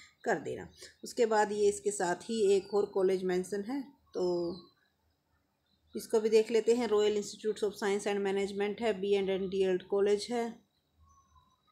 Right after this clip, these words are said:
आपका। And, अ, वीपीओ वजीरपुर डिस्ट्रिक्ट गुरुग्राम में पड़ता है।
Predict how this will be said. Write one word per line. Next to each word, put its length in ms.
आपका। 540
And, 560
अ, 240
वीपीओ 500
वजीरपुर 640
डिस्ट्रिक्ट 400
गुरुग्राम 400
में 200
पड़ता 320
है। 440